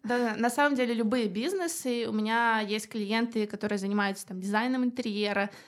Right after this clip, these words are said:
для своего дома, ремонтом, продают, э, недвижимость. И есть, э, скажем так, более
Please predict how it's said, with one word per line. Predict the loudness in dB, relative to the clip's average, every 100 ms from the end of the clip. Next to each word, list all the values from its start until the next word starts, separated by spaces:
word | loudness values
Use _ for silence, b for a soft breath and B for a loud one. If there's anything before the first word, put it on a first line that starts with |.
| b
для | 0 0
своего | 2 2 2
дома, | 2 2 4
ремонтом, | 2 4 4 2 2 0
продают, | 0 0 2 2 0 0
э, | 0
недвижимость. | 2 2 2 2 2 2 2 0 -2 -6
И |
есть, | -4 0 -2 -2 -2
э, | -2
скажем | 0 0 0
так, | 0 0
более | 2 4 4 2